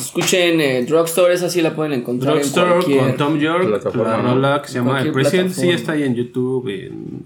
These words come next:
Speaker 2: no sé si está en Spotify, pero en YouTube seguro está.
Speaker 3: Ahorita te digo.
Speaker 1: Sí, pues ahí está la chica Drugstore y su banda con el buen Tom York, que pues yo creo que sí les, les echó la mano un chingo.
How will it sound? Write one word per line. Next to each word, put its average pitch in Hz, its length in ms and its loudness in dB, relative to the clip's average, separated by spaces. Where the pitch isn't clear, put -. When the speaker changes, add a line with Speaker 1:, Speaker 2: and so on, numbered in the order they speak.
Speaker 2:
no 131 240 -4
sé 180 140 -4
si 185 80 -12
está - 140 -6
en 165 60 0
Spotify, 160 400 -8
pero 117 140 -8
en 123 80 -4
YouTube 143 240 -8
seguro 107 260 -10
está. 101 100 -4
Speaker 3:
Ahorita 110 280 -2
te 104 100 -2
digo. 95 320 -6
Speaker 1:
Sí, - 160 -6
pues 135 160 -6
ahí 151 80 0
está 151 640 2
la 120 340 -6
chica 139 460 2
Drugstore 151 640 2
y - 20 0
su 131 180 -4
banda 147 400 0
con 123 160 -8
el 110 80 -4
buen 135 220 -4
Tom 135 200 -4
York, 147 380 0
que 120 200 -4
pues 123 200 -8
yo 143 100 0
creo 151 140 -2
que 151 140 -2
sí 147 420 -2
les, 127 300 -2
les 113 160 -8
echó 123 200 -2
la 156 140 4
mano 139 320 0
un 143 100 -6
chingo. 151 520 -6